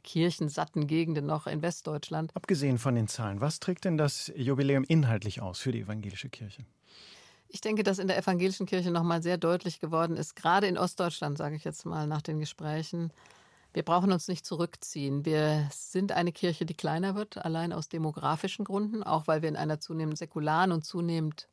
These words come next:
Speaker 1: multireligiösen Situation leben. Und trotzdem können wir öffentlich mit unseren Angeboten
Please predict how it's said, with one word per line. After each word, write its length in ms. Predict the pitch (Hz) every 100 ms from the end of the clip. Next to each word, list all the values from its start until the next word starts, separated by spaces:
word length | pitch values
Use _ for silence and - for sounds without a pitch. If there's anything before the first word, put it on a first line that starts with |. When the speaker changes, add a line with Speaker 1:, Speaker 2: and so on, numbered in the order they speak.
| -
Speaker 1:
multireligiösen 800 | 170 190 190 180 185 190 190 196
Situation 580 | 190 190 185 - 190 185
leben. 360 | 190 208 226 - - - - - -
Und 220 | 214 196
trotzdem 680 | - - 240 - - 233 226
können 220 | - 214
wir 120 | 202
öffentlich 420 | - 196 226 196 196
mit 100 | 175
unseren 280 | 180 175
Angeboten 920 | 165 185 185 175 175 170 175 170 170